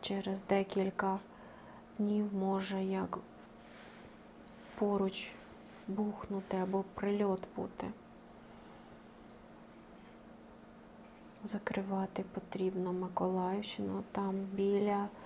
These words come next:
активніше будуть обстрілювати. Захист. Немає захисту. Магічної сили не вистачає. Рунічний захист потрібно ставити.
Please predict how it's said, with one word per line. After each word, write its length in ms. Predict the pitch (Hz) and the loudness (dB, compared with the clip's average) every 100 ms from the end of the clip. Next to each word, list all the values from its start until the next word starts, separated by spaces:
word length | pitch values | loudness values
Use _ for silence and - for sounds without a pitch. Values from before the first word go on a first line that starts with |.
| - - - | -12 -8 -2
активніше 800 | - - 220 220 208 202 - - - | 0 4 8 8 8 4 0 -2 0
будуть 600 | 190 180 170 - - - - - - | 0 0 -2 -4 -8 -10 -14 -12 -8
обстрілювати. 1000 | 180 - - 190 185 185 190 185 - 190 202 - - - - - | -4 -2 2 4 4 4 0 -2 -2 -4 -4 -10 -16 -18 -18 -8
Захист. 840 | 202 196 190 185 - 196 - - - - - - - - - - - - - - - - - - - - - - - 208 | 2 4 6 2 -2 -6 -6 -8 -14 -16 -18 -18 -18 -18 -16 -16 -16 -16 -16 -18 -16 -16 -18 -18 -18 -18 -18 -18 -12 -6
Немає 520 | 202 202 202 196 196 | -2 0 0 0 0
захисту. 760 | 196 196 196 190 - - - 190 196 - - - - - - - - - - - - - - - - - - 196 | 2 2 2 0 -4 -6 -6 -6 -6 -10 -16 -16 -18 -16 -16 -16 -16 -16 -16 -16 -18 -18 -16 -16 -16 -16 -4 0
Магічної 920 | 202 185 202 196 - - 190 190 190 | 0 2 0 2 -2 0 0 0 2
сили 600 | - - 196 190 190 185 | 0 2 2 4 2 2
не 140 | 185 | 0
вистачає. 600 | 185 185 - 202 - 185 | 0 -2 -2 0 6 8
Рунічний 640 | 190 208 208 208 - 190 | 10 10 8 6 2 2
захист 560 | 185 190 185 180 196 - | 6 6 6 4 -6 -6
потрібно 520 | - - 185 180 185 | -6 -4 0 0 0
ставити. 640 | 180 - 180 170 175 - | -2 2 2 4 0 -4